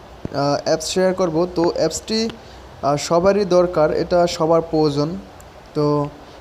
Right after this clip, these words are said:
এই অ্যাপটি সবার মোবাইলে থাকা প্রয়োজন, তো সেজন্য আমি এটা শেয়ার করলাম আপনাদের সাথে। আর অ্যাপটি খুবই, আহ, সুন্দর এবং, আহ,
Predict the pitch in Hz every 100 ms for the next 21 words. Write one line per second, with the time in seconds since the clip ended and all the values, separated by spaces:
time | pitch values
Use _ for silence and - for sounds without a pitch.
0 | - 165 175 180 190 175 180 180 180 185
1 | 180 156 165 165 156 131 135 139 156 147
2 | 156 175 175 175 170 165 - 156 156 160
3 | 156 143 143 151 151 170 196 - - -
4 | - - - 160 165 165 185 185 180 202
5 | 190 135 160 151 165 170 180 170 156 160
6 | 147 139 147 143 143